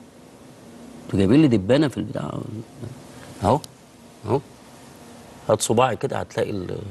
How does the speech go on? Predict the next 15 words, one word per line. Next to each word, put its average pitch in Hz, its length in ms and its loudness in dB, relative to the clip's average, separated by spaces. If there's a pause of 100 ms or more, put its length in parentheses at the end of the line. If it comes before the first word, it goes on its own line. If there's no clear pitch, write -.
(360)
اهو، 110 140 -2 (880)
اهو، 127 80 -2 (440)
اهو. 98 140 0 (300)
شايف-، 85 160 2
شايفينها؟ - 440 -2 (1000)
شايفينها - 360 2
ولا 92 220 0
ايه؟ - 120 -6
اهو. 101 120 0 (680)
اهي. 98 180 2 (1080)
دي 104 160 6
في - 140 0
ال-، 101 300 6
جوه 143 160 6
العنب. 147 320 2